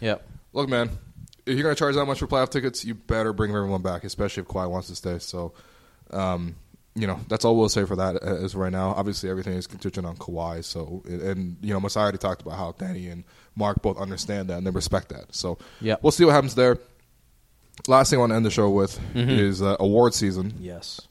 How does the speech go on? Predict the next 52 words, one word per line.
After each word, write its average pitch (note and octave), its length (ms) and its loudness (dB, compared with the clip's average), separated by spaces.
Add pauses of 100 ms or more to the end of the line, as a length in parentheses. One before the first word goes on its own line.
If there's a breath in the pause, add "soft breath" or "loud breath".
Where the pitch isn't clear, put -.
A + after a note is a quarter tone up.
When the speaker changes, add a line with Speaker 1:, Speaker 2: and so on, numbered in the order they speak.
Speaker 2:
Um, E2+ 480 -4
so F2 380 -2
the F#2 140 0
N F#2 120 0
B F2+ 140 0
A F2+ 180 0
finally G#2 360 2
had G2+ 160 2
their F#2 80 2
award F#2 240 2
show F#2 100 -2
last F2 300 -4
night. G#2+ 260 2 (540 soft breath)
Shout E3+ 180 4
out E3 80 4
Pascal, B2 420 4
winning A#2 280 0
Most A2+ 180 2
Improved G2+ 240 0
Player. A#2 380 4 (260 soft breath)
Speaker 1:
Shouts A2+ 540 6
to C#3+ 120 4
Pascal. G#2+ 920 6
Speaker 2:
Did A#2 140 -2
you A#2 80 4
have A#2+ 140 2
any B2+ 260 4
doubt G#2+ 300 4 (680 loud breath)
that G2 100 -2
he A2 60 0
was G#2 140 2
gonna G2+ 160 0
win? F2+ 240 -2 (120)
Speaker 1:
No, G2+ 300 -2 (180 soft breath)
Speaker 2:
'Cause A2 140 0
there C3 80 6
was C3 60 4
a C#3+ 40 2
Speaker 1:
none C3+ 80 2
Speaker 2:
lot D3+ 200 6
of C#3 80 2
Speaker 1:
whatsoever. G#2+ 140 2
Speaker 2:
D'Angelo B2+ 220 2
Russell A#2+ 360 2
hype G#2 180 2
at G2+ 80 0
the G2 140 0
end. F2+ 180 -4 (560)
Speaker 1:
No. G#2+ 120 -2
Speaker 2:
Obviously, G#2 260 0
that G#2+ 160 2
f-, G2 160 -8